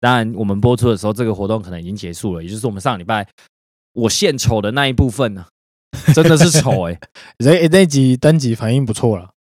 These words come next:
Speaker 1: 对啊，欸，你不要，你不要讲一下，就是，呃，你身边的人的回馈是什么？
Speaker 2: 哦，好，我身边有个不具名的听众，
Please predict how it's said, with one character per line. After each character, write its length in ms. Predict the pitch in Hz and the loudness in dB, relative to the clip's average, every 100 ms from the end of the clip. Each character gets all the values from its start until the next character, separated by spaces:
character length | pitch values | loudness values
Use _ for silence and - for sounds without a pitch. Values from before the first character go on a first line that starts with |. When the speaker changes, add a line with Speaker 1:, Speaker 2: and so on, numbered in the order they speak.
| 95 | 0
Speaker 1:
对 80 | 95 | 2
啊， 220 | 98 98 | 2 0
欸， 100 | 123 | 2
你 100 | 156 | 2
不 80 | 160 | 4
要， 100 | 277 - | 2 0
你 80 | |
不 40 | 196 | -4
要 40 | |
讲 140 | 233 151 | 0 0
一 40 | |
下， 160 | 147 180 | 2 0
就 80 | 160 | -2
是， 320 | 170 160 143 _ _ _ | -4 -4 -6 _ _ _
呃， 180 | 127 139 | -8 -8
你 200 | 139 139 | -6 -6
身 240 | 117 196 | -2 -2
边 140 | 190 185 | 0 -2
的 160 | 170 | 0
人 220 | 131 120 117 | -2 -2 -2
的 180 | 117 | -4
回 220 | 107 113 123 | -2 -2 0
馈 200 | 156 120 | 0 0
是 140 | 117 | -4
什 140 | 101 | -10
么？ 100 | 78 - _ _ _ _ _ _ | -12 -16 _ _ _ _ _ _
Speaker 2:
哦， 260 | 120 147 139 _ _ _ _ _ | 4 6 6 _ _ _ _ _
好， 240 | - 156 135 | 6 6 8
我 100 | 131 | 6
身 100 | 196 | 6
边 140 | 208 | 8
有 80 | 185 | 8
个 80 | 156 | 6
不 180 | 147 160 | 4 2
具 260 | 175 214 | 6 6
名 240 | 170 135 131 | 6 4 4
的 120 | 135 | 4
听 220 | 143 151 | 4 4
众， 240 | 147 135 | 6 4